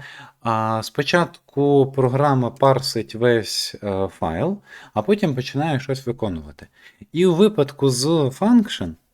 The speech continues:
воно працює наступним чином, що, а, я можу теоретично тут написати отаку штуку, і воно, якщо я все правильно трактував, воно має спрацювати у мене.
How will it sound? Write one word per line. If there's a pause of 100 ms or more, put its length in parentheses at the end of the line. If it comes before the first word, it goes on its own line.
(260)
воно
працює
наступним
чином, (840)
що, (140)
а, (180)
я
можу
теоретично
тут
написати
отаку
штуку, (2500)
і
воно, (340)
якщо
я
все
правильно
трактував, (840)
воно
має
спрацювати
у
мене.